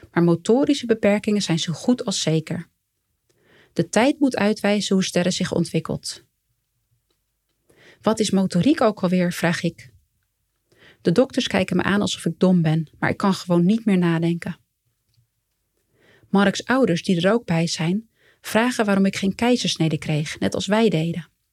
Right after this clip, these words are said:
De dokter legt nogmaals uit dat ik weliswaar een zware bevalling had, maar dat niemand dit resultaat kon voorzien.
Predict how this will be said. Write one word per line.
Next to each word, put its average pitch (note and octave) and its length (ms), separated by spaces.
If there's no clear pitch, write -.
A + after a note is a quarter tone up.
De E3+ 120
dokter C4+ 340
legt F#3+ 200
nogmaals G#3+ 480
uit F3+ 200
dat G3 140
ik G3 80
weliswaar F#3+ 400
een F3 80
zware A3+ 380
bevalling E3+ 420
had, C4 220
maar F3 100
dat E3+ 120
niemand A3 380
dit G#3 180
resultaat F#3+ 560
kon F#3 160
voorzien. E3 560